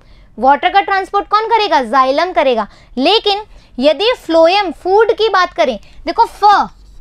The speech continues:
फ यानी फूड, यानी भोजन, भोजन के बारे में बात करें तो फ्लोएम, फ्लोएम फूड, फ्लोएम फूड, एफ एफ आ रहा है, तो वहाँ पर आपको याद हो जाएगा कि फूड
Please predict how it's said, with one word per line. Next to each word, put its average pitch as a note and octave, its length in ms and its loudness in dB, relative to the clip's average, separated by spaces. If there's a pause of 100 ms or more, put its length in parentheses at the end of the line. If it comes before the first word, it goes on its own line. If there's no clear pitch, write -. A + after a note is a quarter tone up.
(560)
फ - 40 -4
यानी G4 560 -2 (140)
फूड, G#4 480 0 (960)
यानी D#4 240 -4
भोजन, G4+ 520 0 (460)
भोजन D#4+ 540 0
के A#4+ 220 0
बारे F4 240 0
में F4+ 160 -8
बात C#4+ 260 -2
करें D4 280 -4
तो G4+ 120 -6
फ्लोएम, E4 520 -2 (460)
फ्लोएम G4 520 0 (280)
फूड, F4 320 2 (360)
फ्लोएम F4 460 2
फूड, F#4+ 440 0
एफ D#4+ 240 -2
एफ G4+ 160 2
आ F#4+ 120 4
रहा F4+ 120 0
है, G#4+ 80 -8 (340)
तो F4+ 120 0
वहाँ D4+ 480 -2
पर E4+ 140 0
आपको D#4+ 260 -2
याद C4+ 260 0
हो D4+ 60 -4
जाएगा C4+ 280 -2
कि F4+ 120 -10
फूड E4+ 460 -2